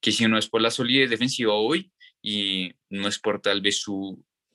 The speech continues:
no sé, tal vez su orden, que creo que también es algo de lo que no se ha hablado, creo que tienen un, un estilo de juego muy ordenado. Hoy, o sea, Alemania, ojito,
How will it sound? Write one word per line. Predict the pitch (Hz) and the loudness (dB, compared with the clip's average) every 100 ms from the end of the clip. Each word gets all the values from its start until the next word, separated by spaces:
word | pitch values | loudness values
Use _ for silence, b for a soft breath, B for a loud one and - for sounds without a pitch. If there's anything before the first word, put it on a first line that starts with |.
| _ _ _ _ _ _ _ | _ _ _ _ _ _ _
no | 110 107 | -2 0
sé, | 104 117 | 4 4
tal | 107 101 | 4 0
vez | 104 | 0
su | - 123 107 | 2 2 4
orden, | 127 131 90 90 _ _ | 2 2 -2 -4 _ _
que | 92 | -14
creo | - 95 85 | -6 -6 0
que | 95 92 92 B B B B - | 2 4 2 B B B B -4
también | 98 95 | 2 2
es | 95 95 | 2 2
algo | 92 98 | 2 4
de | 95 95 | 6 4
lo | 101 | 0
que | 107 | -6
no | 98 | -6
se | - | -2
ha | 87 | 0
hablado, | 92 104 104 | 2 2 2
creo | - 87 | -4 -16
que | - | -14
tienen | - 92 92 90 87 _ _ _ _ _ _ | -8 -6 -4 -4 -8 _ _ _ _ _ _
un, | - 107 101 98 - | 0 2 2 -2 -2
un | 104 | 0
estilo | 101 110 98 | 2 2 4
de | 101 | 4
juego | 101 101 | 2 2
muy | 95 104 107 | 2 4 4
ordenado. | 101 104 101 113 143 _ B B B B B _ _ _ - | 4 2 2 -2 -4 _ B B B B B _ _ _ 2
Hoy, | 110 123 113 90 _ _ _ _ | 4 4 0 -8 _ _ _ _
o | - | -20
sea, | - 101 | -8 -4
Alemania, | 95 92 95 110 113 | -2 -2 -2 -4 -4
ojito, | 95 98 - | -6 -10 -12